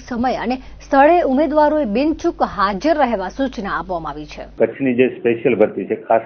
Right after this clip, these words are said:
Speaker 2: ભરતી અંતર્ગત, અ, એનામાં સ્થળ પસંદગીના જે કેમ્પ છે, છ તારીખે સામાજિક વિજ્ઞાન અને સાત તારીખે ભાષાની જે ઉમેદવારો આપણને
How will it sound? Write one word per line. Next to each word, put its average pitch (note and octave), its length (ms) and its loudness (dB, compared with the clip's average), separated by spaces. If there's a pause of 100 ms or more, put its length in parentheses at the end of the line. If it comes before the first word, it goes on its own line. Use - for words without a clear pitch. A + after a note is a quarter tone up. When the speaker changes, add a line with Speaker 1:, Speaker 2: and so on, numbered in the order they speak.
Speaker 2:
ભરતી G2+ 220 -2
અંતર્ગત, A2+ 420 -6 (640)
અ, G#2 60 -8 (380)
એનામાં A#2+ 420 0
સ્થળ - 340 -2
પસંદગીના A#2+ 680 0
જે A2 160 0
કેમ્પ G#2+ 260 -4
છે, D3+ 240 -6 (640)
છ A#2 160 4
તારીખે A#2+ 800 0 (1160)
સામાજિક A#2+ 360 0
વિજ્ઞાન C3+ 320 0 (760)
અને G#2+ 500 0
સાત A2 360 0
તારીખે A2+ 380 0 (260)
ભાષાની G#2+ 580 0 (480)
જે A2 100 2
ઉમેદવારો A2+ 500 2
આપણને G#2 840 -2